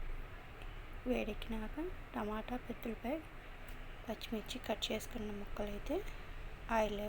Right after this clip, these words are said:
వేసుకోవాలి. ఆయిల్లో వేసుకొని ఒకసారి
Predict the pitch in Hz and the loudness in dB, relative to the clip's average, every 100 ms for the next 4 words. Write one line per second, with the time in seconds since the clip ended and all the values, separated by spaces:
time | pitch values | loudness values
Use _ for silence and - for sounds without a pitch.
0 | 208 202 - - 202 196 202 339 415 - | 0 -2 0 0 0 0 2 2 2 -4
1 | - - - - - - - - - - | -4 -4 -6 -6 -4 -4 -4 -6 -6 -8
2 | - - - - - 247 240 214 208 208 | -6 -6 -6 -6 0 4 4 4 2 2
3 | 214 - 220 214 208 220 214 | 2 2 2 2 2 2 2